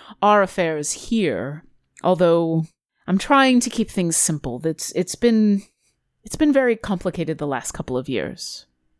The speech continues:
so. But you, you summoned me, and I was curious.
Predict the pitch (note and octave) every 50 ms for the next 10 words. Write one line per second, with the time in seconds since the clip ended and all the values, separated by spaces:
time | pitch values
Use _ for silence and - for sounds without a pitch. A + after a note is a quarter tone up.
0 | _ - - C3 F2 D#2+ F#2 C#3+ D3+ D#3 _ _ _ _ _ _ _ _ _ _
1 | _ _ _ _ _ _ _ _ _ - A#3+ A3+ G3 - - - - - - -
2 | _ _ _ _ _ _ - G#3 B3 B3+ B3 A#3+ A#3 A3+ A3 G#3+ A3 - C4 E4
3 | A4 - - A4+ G4 E4+ C#4+ B3+ G#3+ - - - - - _ _ _ _ _ _
4 | _ _ - C#4 F4 F#4 D4+ F#3+ C#3 C3+ D3 D#3+ F3+ G3 A3 A#3 B3 B3+ C4+ -
5 | - - - F#4 G#4 G4 D4+ F3 C#3+ - - - - - - -